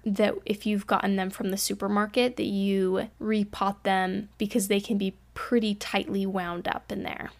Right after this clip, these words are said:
Next, I want to go over how to harvest your herb, which is a big part of owning an herb. So you want to harvest when they've reached a height of six inches or more for most herbs. Don't remove more than one third of a plant at a time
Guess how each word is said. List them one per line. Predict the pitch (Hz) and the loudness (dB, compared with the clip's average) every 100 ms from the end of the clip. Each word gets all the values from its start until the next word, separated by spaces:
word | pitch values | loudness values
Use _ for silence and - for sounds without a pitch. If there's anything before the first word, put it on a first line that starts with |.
| - - - | -20 -20 -2
Next, | 262 320 - | 0 2 2
I | |
want | 269 262 | 4 6
to | 240 | 8
go | 233 | 6
over | 226 | 6
how | 214 - 240 | 2 0 0
to | - 226 208 | 0 0 0
harvest | - - 294 285 240 - | -4 0 2 4 2 0
your | 196 - | -2 -4
herb, | 175 175 - | -4 -2 -2
which | 208 | 2
is | 226 | 6
a | 220 | 6
big | 226 214 202 | 8 4 2
part | - 196 190 - - - - - | -4 2 4 2 -2 -6 -6 0
of | 202 190 180 233 - - | 4 4 4 -2 -8 6
owning | 247 226 190 - 240 - | 8 8 6 0 -4 -2
an | 214 - | -2 0
herb. | - - - - - | 0 -2 -4 -10 -8
So | - | 4
you | 233 226 294 | 4 6 4
want | 311 | 4
to | 277 | 2
harvest | 254 - 226 240 339 - | 0 4 4 6 2 2
when | 233 214 | 2 4
they've | 208 208 | 4 2
reached | 196 208 226 233 - | -2 0 -2 -4 -4
a | 214 | -4
height | 202 - 196 - | -2 0 0 0
of | - - | -4 -2
six | - 294 - | 0 -2 -2
inches | 269 - 269 | -2 0 0
or | 285 277 | 0 2
more | 226 202 190 190 208 - - | 4 4 4 2 -2 -10 -14
for | - 208 | -2 2
most | 202 202 202 | 4 2 0
herbs. | 196 190 196 - | 0 0 -2 4
Don't | 240 254 | 4 6
remove | 294 269 247 240 208 | 4 6 6 6 4
more | 208 208 | 4 4
than | 208 202 196 | 4 2 2
one | 190 196 | 0 -4
third | - - 185 185 196 - | -8 -4 -2 0 -2 -2
of | 202 | -2
a | 190 | -2
plant | 190 - 208 190 233 - | -4 -8 -6 -4 -6 -8
at | 190 | -8
a | 185 | -8
time | - - 208 214 214 220 | -8 -2 2 2 2 -2